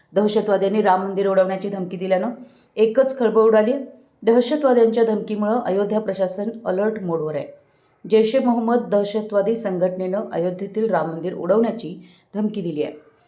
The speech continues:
या धमकीच्या पार्श्वभूमीवर राम मंदिर आणि विमानतळाच्या सुरक्षेत वाढ करण्यात आली आहे.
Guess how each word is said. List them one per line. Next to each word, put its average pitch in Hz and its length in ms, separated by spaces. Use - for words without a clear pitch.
या 190 180
धमकीच्या 185 340
पार्श्वभूमीवर 226 680
राम 208 260
मंदिर 214 280
आणि 247 120
विमानतळाच्या 208 720
सुरक्षेत 220 460
वाढ 190 180
करण्यात 190 320
आली 190 160
आहे. - 260